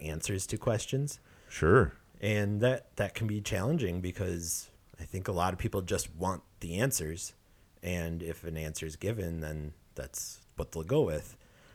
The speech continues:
Speaker 1: Um,
Speaker 2: Whether, whether it's the right answer or not. And, and
Speaker 1: Yeah.
Speaker 2: I think that's kind of important. People are looking for, without a full amount of information.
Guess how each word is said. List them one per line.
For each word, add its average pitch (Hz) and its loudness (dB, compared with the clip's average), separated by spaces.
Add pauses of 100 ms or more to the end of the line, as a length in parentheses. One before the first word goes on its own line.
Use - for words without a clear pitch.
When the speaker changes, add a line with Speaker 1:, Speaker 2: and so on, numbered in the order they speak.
(160)
Speaker 1:
Um, 76 -6
Speaker 2:
Whether, 120 12
whether 156 8
it's - 2
the 113 10
right 143 12
answer 127 10
or 76 8
not. 71 4
And, 90 6
and 139 8
Speaker 1:
Yeah. 85 8
Speaker 2:
I 104 6
think 135 4
that's 107 10
kind 98 8
of 87 8
important. 80 4
People 90 4
are 82 6
looking 85 4
for, 87 8
without 98 8 (100)
a 92 6
full 110 8
amount 92 8
of 78 -2
information. 80 4